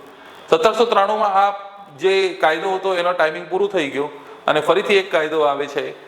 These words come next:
ચાર્ટર એક્ટ સત્તરસો ત્રાણું.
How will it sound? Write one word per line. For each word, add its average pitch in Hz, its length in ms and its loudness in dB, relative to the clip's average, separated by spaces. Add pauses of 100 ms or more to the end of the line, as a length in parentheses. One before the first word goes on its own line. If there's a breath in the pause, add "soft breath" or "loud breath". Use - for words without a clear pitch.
(220)
ચાર્ટર 175 540 2
એક્ટ 175 200 -2 (520)
સત્તરસો 170 460 0
ત્રાણું. 131 320 -2